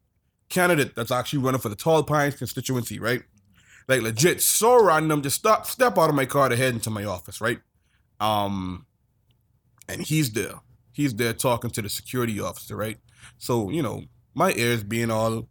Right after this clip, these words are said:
extra giant and bionic and whatnot, I, I just happened to take a listen to what he was saying. And then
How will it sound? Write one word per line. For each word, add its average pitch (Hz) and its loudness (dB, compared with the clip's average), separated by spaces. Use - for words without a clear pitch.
extra 117 -2
giant 113 -2
and 101 -6
bionic 107 -4
and 104 -8
whatnot, 101 -8
I, 104 -8
I 110 -10
just 101 -14
happened 113 -2
to 107 -8
take 120 -6
a 110 -6
listen 120 -2
to 135 -2
what 127 2
he 127 0
was 120 -2
saying. 135 0
And 107 -4
then 117 0